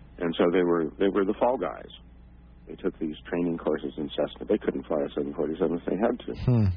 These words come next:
Speaker 2: Hmm.
Speaker 1: And, uh, then they left their passports around and left training manuals in the parking lot. All these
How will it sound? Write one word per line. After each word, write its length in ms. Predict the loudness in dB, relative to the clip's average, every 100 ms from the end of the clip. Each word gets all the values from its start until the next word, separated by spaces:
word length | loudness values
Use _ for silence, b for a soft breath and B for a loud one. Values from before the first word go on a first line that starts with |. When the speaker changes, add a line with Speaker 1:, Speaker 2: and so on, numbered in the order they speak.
| -4 -20 -2
Speaker 2:
Hmm. 220 | 2 4 2 -2 -12 -2
Speaker 1:
And, 300 | 2 2 4
uh, 220 | 4 4
then 160 | 2 2
they 200 | 2 0 B B 0
left 220 | 0 2
their 140 | 0 0
passports 640 | 0 -4 -4 -2 -2 0 -2
around 460 | 0 2 2 2
and 140 | 4 4
left 180 | 2 -2 -20 -4
training 360 | 2 4 6 6
manuals 420 | 4 4 4 4
in 100 | 2
the 60 |
parking 420 | 0 0 -2 -2 -4
lot. 140 | 0
All 140 | 2
these 160 | 2 -2